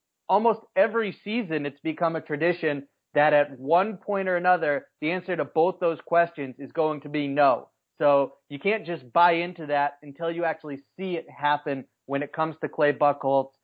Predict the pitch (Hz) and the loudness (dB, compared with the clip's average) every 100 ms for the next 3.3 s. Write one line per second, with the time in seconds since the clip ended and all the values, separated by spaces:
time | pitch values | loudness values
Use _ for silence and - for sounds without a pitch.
0 | _ _ 143 147 143 139 _ _ _ _ | _ _ 2 4 2 -2 _ _ _ _
1 | - 156 160 202 180 180 156 156 165 165 | -2 0 0 0 0 0 0 0 0 2
2 | 165 160 - _ - 151 160 147 151 - | 2 2 -2 _ -8 -2 0 -2 -8 -6
3 | 156 160 165 | -4 -2 -4